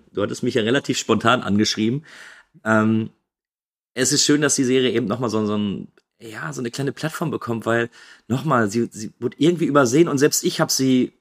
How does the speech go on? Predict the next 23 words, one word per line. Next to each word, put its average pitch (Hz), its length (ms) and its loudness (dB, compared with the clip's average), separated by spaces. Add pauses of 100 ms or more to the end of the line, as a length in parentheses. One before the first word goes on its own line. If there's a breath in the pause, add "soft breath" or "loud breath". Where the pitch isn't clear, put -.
(220)
f-, - 300 -18
fast - 420 -6
fünfunddreißig 139 600 0
Jahre 131 240 2
gemieden, 135 400 2
weil 117 100 2
ich 120 60 -6
immer 127 160 -2
dachte, 123 220 0
ach 104 140 -4
ja, 92 400 -2 (580 loud breath)
ist - 280 -2
wahrscheinlich 98 460 0
nur 95 120 0
so 82 160 0
okay. 98 300 -2
Nein, 127 320 0
sie 120 100 0
ist, - 300 -6
äh, 110 220 -4
grandios 131 560 -6
und 98 120 -12
großartig. 110 680 -4